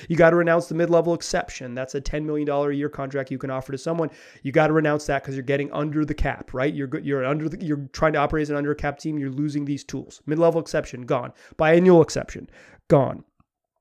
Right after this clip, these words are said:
See ya <laughs> later. And you've, you've got to, uh, you w-, get rid of the bird rights, or you, you renounce the bird rights to C J Elleby. You renounce the bird rights to Joe Ingles. You renounce the bird rights to Elijah Hughes.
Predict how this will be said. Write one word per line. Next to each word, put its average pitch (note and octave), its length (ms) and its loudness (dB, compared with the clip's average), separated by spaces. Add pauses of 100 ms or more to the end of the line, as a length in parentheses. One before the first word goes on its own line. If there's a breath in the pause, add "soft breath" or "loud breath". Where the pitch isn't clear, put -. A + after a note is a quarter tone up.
(800 soft breath)
See - 340 -4
ya F#3 320 8 (160)
<laughs> - 180 -18
later. D3+ 760 6 (280 loud breath)
And G#3+ 300 4
you've, F#3+ 400 4 (580)
you've D#3 460 2
got D#3 340 0
to, E3 440 -4 (260)
uh, C3 360 0 (280)
you D#3+ 420 -2 (200)
w-, C3+ 220 -10 (720)
get G3 260 4
rid F3 160 6
of E3+ 100 4
the F3 100 0
bird E3 280 4
rights, B2+ 420 -4
or C3+ 200 -2
you, C#3 240 -6
you D3 180 -6
renounce D#3 520 0
the F#3+ 100 2
bird D#3+ 260 4
rights B2 220 -2
to B2+ 80 -8
C D#3 120 -4
J D3 120 4
Elleby. C3 260 2
You C3 100 -6
renounce C#3+ 380 4
the E3+ 140 2
bird F#3 200 10
rights D3 240 4
to C3+ 60 -6
Joe D3+ 260 4
Ingles. C3+ 280 -4
You C3+ 80 -6
renounce D3 420 0
the F#3 120 0
bird G3 220 8
rights D3 260 6
to D3+ 100 2
Elijah D3 340 2
Hughes. C#3 320 -4